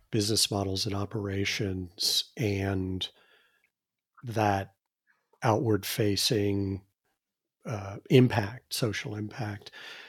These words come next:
Could you, just for the benefit of our listeners, just talk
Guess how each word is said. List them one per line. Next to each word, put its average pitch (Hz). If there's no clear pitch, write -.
Could 147
you, 185
just 160
for 151
the 135
benefit 139
of 120
our 139
listeners, 127
just -
talk 135